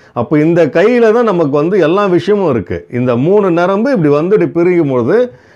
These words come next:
இந்த எண்டு வரைக்கும் வரும். நான் ஏற்கனவே சொல்லியிருக்கேன், இந்த எண்டு வரைக்கும் நமக்கு பிளட் சர்க்குலேஷன் கரெக்டா வந்துடுச்சுன்னா, எந்த நோயும் இருக்காது. இதுதான். இது அந்த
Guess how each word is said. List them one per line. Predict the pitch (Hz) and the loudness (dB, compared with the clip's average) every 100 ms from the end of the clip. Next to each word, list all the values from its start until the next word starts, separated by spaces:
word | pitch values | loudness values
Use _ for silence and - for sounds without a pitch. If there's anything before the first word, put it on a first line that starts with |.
| _ | _
இந்த | 139 143 | -2 0
எண்டு | 135 160 226 262 | 2 0 0 2
வரைக்கும் | 208 185 190 254 180 | 2 2 2 0 2
வரும். | 131 95 | 0 -4
நான் | 131 135 | -4 0
ஏற்கனவே | 175 151 190 185 | 0 0 0 0
சொல்லியிருக்கேன், | 160 147 123 101 - _ _ _ - | 0 0 0 -4 -10 _ _ _ -6
இந்த | 139 135 | -2 0
எண்டு | 147 208 277 294 | 2 2 2 2
வரைக்கும் | 233 208 180 262 | 2 2 0 0
நமக்கு | 247 196 170 160 | 0 0 0 2
பிளட் | 143 120 170 - | 2 0 -2 0
சர்க்குலேஷன் | 202 165 175 156 131 | -2 0 -2 -2 -2
கரெக்டா | 139 143 160 156 | -2 -4 -2 -2
வந்துடுச்சுன்னா, | 131 147 151 113 117 123 185 | 0 0 -2 -2 -4 -4 -2
எந்த | 127 147 180 | -2 0 0
நோயும் | 170 127 127 185 180 | 0 0 0 0 0
இருக்காது. | 127 110 110 90 - _ _ - | -2 -2 -2 -4 -8 _ _ -4
இதுதான். | 131 165 165 160 - - | 0 2 2 0 -2 -4
இது | 135 151 | -2 0
அந்த | 147 139 | -2 0